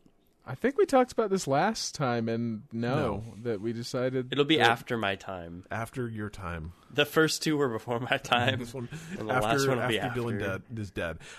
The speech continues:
Speaker 2: Uh, this game is called Half-Life Alyx, um, and apparently it is set between,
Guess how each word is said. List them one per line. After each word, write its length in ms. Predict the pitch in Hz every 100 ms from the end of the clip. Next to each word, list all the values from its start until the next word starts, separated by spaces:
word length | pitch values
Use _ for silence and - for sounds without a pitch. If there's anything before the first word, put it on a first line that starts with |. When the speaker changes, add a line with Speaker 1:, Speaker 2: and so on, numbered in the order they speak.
| -
Speaker 2:
Uh, 160 | 175
this 160 | 175 233
game 160 | 294 262
is 80 |
called 220 | 247 233 170
Half-Life 480 | 208 202 208 196 - _ 120
Alyx, 600 | 151 107 - - - - -
um, 420 | 117 107 110 107 - _ _ _ -
and 180 | 135 135
apparently 760 | 131 - 151 156 156 151 147
it 80 | 143
is 140 | 135 -
set 380 | - 156 - 131
between, 800 | - - - 143 131 131 131